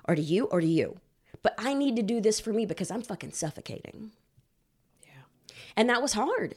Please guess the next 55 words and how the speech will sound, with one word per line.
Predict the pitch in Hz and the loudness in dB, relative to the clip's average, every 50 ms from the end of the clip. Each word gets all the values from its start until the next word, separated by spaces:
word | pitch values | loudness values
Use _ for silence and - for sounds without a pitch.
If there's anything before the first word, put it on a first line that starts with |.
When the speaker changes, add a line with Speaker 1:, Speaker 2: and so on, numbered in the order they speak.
| _ _ _ _ _ _ _ _ _ - | _ _ _ _ _ _ _ _ _ 0
Speaker 1:
That | 220 220 - | 0 2 2
was | 311 294 - | 0 -4 -2
hard | - 311 392 - | 0 0 0 0
because | 311 294 - 277 226 | 0 0 0 0 2
we | 247 302 285 269 | 2 2 2 4
live | 254 294 311 320 294 269 240 | 4 2 2 2 -2 -2 0
this | 285 277 - 240 | 0 0 0 0
world | 226 240 262 339 381 370 294 247 | 0 0 2 2 2 0 0 0
where | 269 262 | 0 -2
we're | 262 254 262 | 0 0 0
in | - - 226 269 262 | 2 2 2 2 4
this, | 240 233 - - | 2 2 2 2
like, | 208 185 175 - - - - - - - | 2 0 0 -2 -6 -18 -20 -20 -14 -8
have | - - 180 202 214 - - | 0 2 4 4 4 2 2
to | - 226 220 220 214 | 2 2 4 4 4
and | 196 139 147 | 4 4 2
should, | - - - - 208 208 214 214 208 202 190 | 2 4 6 6 8 8 10 8 8 8 6
and | 180 156 - - - - - | 4 0 -2 -6 -14 -6 -4
this | - 196 - | -2 -2 0
is | 226 202 | 0 0
what | 208 220 - | 0 0 -2
people | - - 233 220 226 | -2 -4 -2 -2 -2
feel | 220 - - 226 262 | -2 0 2 4 4
that | 214 - 196 | 4 2 0
we're, | 185 185 196 185 - - - _ - - | -2 -2 -2 -2 -6 -12 -20 _ -8 0
who | - 294 | 2 2
we're | 277 240 247 254 | 4 4 4 4
supposed | 240 - - 247 240 233 - | 2 2 2 0 0 0 -2
to | 214 | -2
be, | 170 220 226 233 226 180 | -2 0 0 4 4 4
and | 165 - - - - - | 2 2 -4 -16 -4 0
this | - 208 208 - | 2 2 4 4
is | 240 202 180 202 | 2 2 4 4
your | 196 180 180 | 2 2 2
role. | 160 151 165 175 214 311 330 160 139 - - - _ _ _ _ _ - - - - | 0 2 4 6 6 8 6 4 2 0 -4 -10 _ _ _ _ _ -20 -14 -2 2
And | 220 208 208 | 2 2 2
fuck | - - - 320 339 - - | 0 0 0 0 0 0 0
that. | - 160 - - - | 2 2 2 2 2
I | - 294 | 2 2
blew | 370 330 330 339 320 | 4 6 6 6 8
that | 262 285 277 - - | 8 6 4 6 6
all | 233 240 254 | 4 6 6
out | 233 220 214 | 6 4 4
of | 208 190 | 4 4
the | 175 | 4
water. | 180 226 285 320 269 190 - - - - - - - | 4 4 4 4 4 2 -2 -4 -10 -18 -18 -6 -2
But | - - - - | -2 -2 -2 -4
th-, | - - - 233 - | -8 -10 -10 -6 2
the | 240 294 302 240 | 4 4 6 6
advantage | 220 208 240 214 330 330 330 330 240 - - - | 6 6 6 6 6 4 4 4 2 2 2 4
that | 220 208 202 | 4 6 6
I | 180 165 | 6 4
had | 185 - - 370 403 440 349 240 - 220 | 2 2 6 8 8 8 8 6 2 0
because | 233 233 - - - 277 254 208 | 0 0 0 0 0 0 2 4
of, | 254 226 180 | 4 4 2